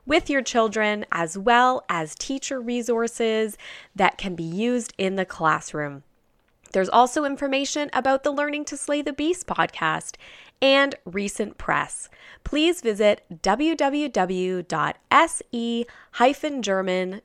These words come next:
G E R M A N dot com. Thank you for listening to the Learning to Slay the Beast podcast. Please keep in mind this podcast is not intended to be medical or professional advice.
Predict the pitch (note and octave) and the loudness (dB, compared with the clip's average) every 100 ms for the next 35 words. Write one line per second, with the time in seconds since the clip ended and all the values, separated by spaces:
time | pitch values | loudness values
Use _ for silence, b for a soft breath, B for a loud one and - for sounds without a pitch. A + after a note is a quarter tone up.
0 | - C4+ C#4 B3 F#3 F3+ - A#3 A#3+ G#3+ | -10 -8 -2 2 2 2 0 -4 -4 -6
1 | - E3 D#3+ D#3+ F3+ _ - E3 D#3 - | -4 -4 -4 -8 -16 _ -4 2 2 0
2 | - _ _ - E3 C#3 B2+ - _ _ | -8 _ _ -8 -2 -2 -4 -12 _ _
3 | _ _ _ _ _ B B B B - | _ _ _ _ _ B B B B -2
4 | F3+ F3 F#3 - F#3+ B3+ D4+ F#4+ F4+ - | -2 0 -6 -2 0 0 -2 -2 -2 0
5 | C#4 C4 B3+ B3+ C4+ D4 D4+ C#4 B3+ - | 0 0 0 0 0 0 -2 -4 -6 -4
6 | G#3+ G3+ G3 F#3+ F#3 - - D3+ D3 D#3 | -2 -2 -2 -2 -4 -6 -6 -6 -8 -10
7 | C#3+ C#3+ - - - B B B - G#3+ | -10 -10 -14 -16 -18 B B B -4 -2
8 | G#3+ - F#3+ F#3+ F3 E3+ F3+ C4 A#3 G3 | -2 0 -2 0 -2 0 0 0 -2 -4
9 | - F3+ - G3 G3+ A#3+ - A#3+ A#3 C4 | -2 0 0 0 -2 -2 -2 -2 0 2
10 | B3 - F#3+ F3+ E3+ E3 D#3+ - F3+ E3+ | 2 0 -6 -4 -6 -4 -6 -6 -6 -4
11 | E3 D#3+ D#3+ - F#3 F#3+ - E3+ E3+ - | -4 -2 -4 -4 -4 -2 -4 -6 -6 -6
12 | D#3+ - D#3+ D#3+ E3+ C#4 F#4+ | -6 -6 -10 -6 0 0 0